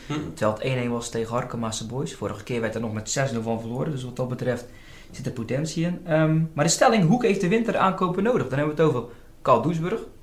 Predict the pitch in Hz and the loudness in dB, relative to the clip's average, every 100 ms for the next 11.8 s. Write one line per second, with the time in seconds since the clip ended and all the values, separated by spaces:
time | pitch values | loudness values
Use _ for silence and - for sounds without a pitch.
0 | - - - 123 117 113 127 165 190 - | -20 -20 -10 -4 -2 -2 0 -2 -2 -2
1 | 147 143 123 165 175 151 156 147 113 104 | 0 0 4 6 8 6 8 6 6 0
2 | 131 127 110 107 104 104 101 98 131 - | -4 -4 -4 -2 -2 -2 -2 -4 -8 -12
3 | - 110 69 107 113 127 156 147 147 147 | -10 -4 0 0 0 -4 -2 2 2 2
4 | - - - - 127 160 165 180 233 220 | -6 -18 -20 -2 2 6 6 8 8 8
5 | - 196 240 320 - - - 120 107 - | 8 8 8 6 4 0 0 2 4 2
6 | - 110 117 117 - - 175 190 - - | -6 -10 -8 -10 -14 -6 -4 -2 -4 2
7 | - 208 165 160 175 254 - - 120 110 | 4 6 8 8 8 8 6 4 2 4
8 | 110 110 135 - 127 - 131 135 123 131 | 4 2 0 -2 -2 -2 -2 0 0 0
9 | 135 131 123 127 120 139 135 120 113 107 | 0 0 0 -2 2 2 4 0 -2 -2
10 | 101 120 - - - - - - 110 104 | -4 -4 -10 -18 -20 -20 -20 -14 -8 -6
11 | 101 - - - 123 123 - | -6 -10 -16 -10 -4 -4 -4